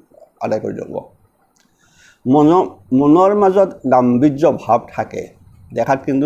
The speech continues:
নৰগণৰ নিচিনাই দেখিব মানুহজন। কিন্তু হঠাৎ কি হয়, খঙাল হয়, কাজিয়া পেচাল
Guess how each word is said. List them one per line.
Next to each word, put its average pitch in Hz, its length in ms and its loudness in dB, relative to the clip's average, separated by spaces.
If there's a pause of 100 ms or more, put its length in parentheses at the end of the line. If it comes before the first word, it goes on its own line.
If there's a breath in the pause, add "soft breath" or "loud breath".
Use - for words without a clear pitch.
(120)
নৰগণৰ 120 440 0
নিচিনাই 135 260 -4
দেখিব 127 260 -2 (160)
মানুহজন। 104 340 -8 (2250)
কিন্তু 208 340 2
হঠাৎ 165 380 -2 (1080)
কি 160 140 0
হয়, 139 260 -8 (920)
খঙাল 151 380 0
হয়, 139 140 2
কাজিয়া 135 360 2
পেচাল 131 360 0